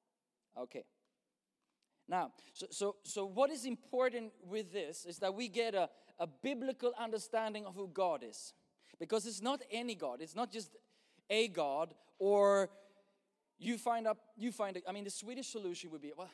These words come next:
if you like to have a God, make, make one up for you, you know? You can believe in that God or that God. It doesn't really matter.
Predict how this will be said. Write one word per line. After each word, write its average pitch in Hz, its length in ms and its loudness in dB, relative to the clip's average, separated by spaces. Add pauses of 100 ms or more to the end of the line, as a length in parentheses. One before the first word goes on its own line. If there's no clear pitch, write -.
(120)
if 214 140 -16
you 277 100 -6
like 220 240 0
to 175 80 -6
have 165 140 -4
a 143 40 0
God, 131 340 0 (320)
make, 202 260 -4 (420)
make 190 220 -10
one 160 160 -8
up 165 180 -12
for 110 120 -18
you, 98 120 -20 (120)
you 101 80 -16
know? 202 160 -10 (1040)
You 160 80 -2
can 170 160 -2
believe 156 180 -4
in 139 80 -4
that 175 260 2
God 185 280 6
or 151 100 -2
that 170 260 2
God. 170 80 0
It 170 40 0
doesn't 240 200 -2
really 202 160 -2
matter. 147 460 2